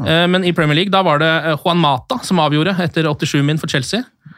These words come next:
Eh, og gjorde at de vant den kampen. Så det er jo ganske lenge siden, men hvordan, hva føler dere om styrkeforholdet nå, Anders? Hva tenker du, eh, sånn du ser United nå, du ser Chelsea? Det har jo vært litt da, det er berg-, berg- og dalbane på begge lag, egentlig.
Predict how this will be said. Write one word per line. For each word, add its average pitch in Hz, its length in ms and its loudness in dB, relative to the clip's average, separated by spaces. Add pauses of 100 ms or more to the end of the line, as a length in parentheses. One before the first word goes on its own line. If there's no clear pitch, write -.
(540)
Eh, 156 560 0
og 160 80 0
gjorde 156 160 2
at 131 80 -4
de 139 100 0
vant 131 200 0
den 127 100 0
kampen. 123 240 -2
Så 208 100 -2
det 190 100 2
er 185 40 2
jo 226 60 0
ganske 247 320 -2
lenge 202 260 2
siden, 143 280 -2
men 277 100 2
hvordan, 214 260 0
hva 220 140 0
føler 180 220 0
dere 151 120 0
om 190 80 0
styrkeforholdet 151 680 -2
nå, 131 180 2
Anders? 170 180 0
Hva 196 120 -2
tenker 202 180 0
du, 147 220 2
eh, 156 580 -2 (200)
sånn 156 460 0
du 156 60 -4
ser 147 240 0
United 127 300 -2
nå, 139 160 0
du 139 40 -2
ser 135 140 -4
Chelsea? 123 320 -2
Det 160 80 2
har 175 140 0
jo 202 40 2
vært - 100 -2
litt 147 120 -4 (180)
da, 135 500 -4
det 135 80 -2
er 127 60 0
berg-, 127 280 0
berg- 120 160 0
og 131 80 0
dalbane 113 280 -2
på 120 120 -2
begge 110 180 -2
lag, 113 140 -4
egentlig. 113 240 -6